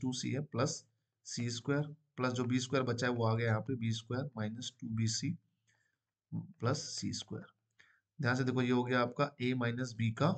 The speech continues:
होल square, हो गया A माइनस B का होल square। इसको देखो ये कितना हो जाएगा, A minus सी का होल स्क्वायर प्लस जगह बी माइनस सी का होल स्क्वायर।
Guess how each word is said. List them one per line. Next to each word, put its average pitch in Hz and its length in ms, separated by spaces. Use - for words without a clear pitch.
होल 107 180
square, 131 460
हो 113 100
गया 123 160
A 123 180
माइनस 123 300
B 110 220
का 123 60
होल 113 120
square। 127 420
इसको 117 260
देखो 127 220
ये 127 100
कितना - 220
हो 127 60
जाएगा, 131 400
A 123 80
minus 113 560
सी 117 300
का 123 220
होल 110 220
स्क्वायर 143 320
प्लस 143 220
जगह 117 220
बी 113 180
माइनस 104 340
सी - 100
का - 140
होल - 340
स्क्वायर। - 380